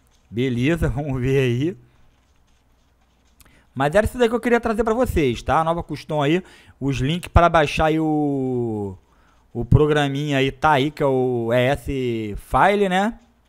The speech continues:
Entendeu? Tem as cinco custões aí, vocês rebaixam, deixam no telefone de vocês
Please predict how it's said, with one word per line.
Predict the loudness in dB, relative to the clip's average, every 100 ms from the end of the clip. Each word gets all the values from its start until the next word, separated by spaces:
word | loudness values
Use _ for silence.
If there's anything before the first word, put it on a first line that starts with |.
| _ _ _ _ _ _ _ _ _ _ _ -10
Entendeu? | -4 0 0 0 -4 -12 _ _ _ _
Tem | -2 0 0 -2 -4 -4 -4 -2 -2 -4 -6 -8 -14 -20 _
as | -6 -6
cinco | -6 -10 -8
custões | -10 -8 -6 -4
aí, | -2 -2
vocês | -4 -4 -2
rebaixam, | 0 2 2 -2 -6
deixam | -6 -6
no | -8
telefone | -6 -6 -6 -8
de | -6
vocês | -6 -6 -4 -4